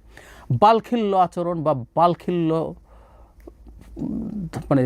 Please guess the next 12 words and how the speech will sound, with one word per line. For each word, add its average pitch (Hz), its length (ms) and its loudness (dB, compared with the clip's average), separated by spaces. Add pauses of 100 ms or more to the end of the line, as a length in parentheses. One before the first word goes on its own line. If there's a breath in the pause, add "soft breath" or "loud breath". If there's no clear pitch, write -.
বালখিল্য 160 280 0 (100)
আচরণ 196 280 -2
তো 196 100 -4
করছেন 214 300 0
এবং 185 100 0 (200)
অত্যন্ত 214 240 2 (180)
বালক 196 240 4 (100)
সুলভ 202 200 -4 (160)
অ্যারোগেন্স 151 580 0 (520)
অনেক 139 200 -2
ক্ষেত্রেই 127 320 -6
তার 113 100 -6